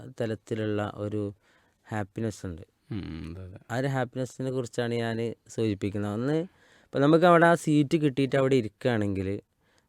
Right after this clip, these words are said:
Speaker 1: അത് ശരിക്കും എന്താണ്? അതൊരു മെറ്റീരിയൽ ഹാപ്പിനെസ് ആണ്.
Speaker 2: ഉം.
Speaker 1: എന്ന് പറഞ്ഞാൽ നമുക്ക് അവിടെ അത് അനുഭവിക്കാൻ നേരിട്ട് കഴിയാണ്.
Speaker 2: അതെ, അതെ.
Speaker 1: എന്നാൽ മറ്റൊരു ഹാപ്പിനെസ് എന്താണെന്ന് വെച്ചാൽ അവിടെ നമ്മൾ മറ്റൊരാൾക്ക് ആ സ്ഥലം ഇരിക്കാനുള്ളത് വിട്ടുകൊടുക്കുകയും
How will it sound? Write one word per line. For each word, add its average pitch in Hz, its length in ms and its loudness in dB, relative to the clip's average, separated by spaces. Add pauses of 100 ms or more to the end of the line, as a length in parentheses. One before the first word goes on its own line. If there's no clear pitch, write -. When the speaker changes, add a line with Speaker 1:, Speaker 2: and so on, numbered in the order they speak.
Speaker 1:
അത് 120 160 0
ശരിക്കും 131 340 0
എന്താണ്? 113 260 2
അതൊരു 127 280 0
മെറ്റീരിയൽ 139 640 0
ഹാപ്പിനെസ് 113 600 -4
ആണ്. 85 180 -10 (160)
Speaker 2:
ഉം. 95 420 -10
Speaker 1:
എന്ന് 123 140 -6
പറഞ്ഞാൽ 139 400 0 (420)
നമുക്ക് 131 380 0
അവിടെ 147 480 2
അത് 139 160 2
അനുഭവിക്കാൻ 143 840 2
നേരിട്ട് 139 400 0 (100)
കഴിയാണ്. 120 520 2 (360)
Speaker 2:
അതെ, 98 120 -10
അതെ. 98 120 -14 (420)
Speaker 1:
എന്നാൽ 151 460 4 (100)
മറ്റൊരു 139 400 2
ഹാപ്പിനെസ് 151 500 2
എന്താണെന്ന് 131 300 2
വെച്ചാൽ 117 460 0 (300)
അവിടെ 123 180 2
നമ്മൾ 143 300 4
മറ്റൊരാൾക്ക് 147 760 2
ആ 139 320 0
സ്ഥലം 139 480 -2
ഇരിക്കാനുള്ളത് 131 720 -2
വിട്ടുകൊടുക്കുകയും 127 920 -2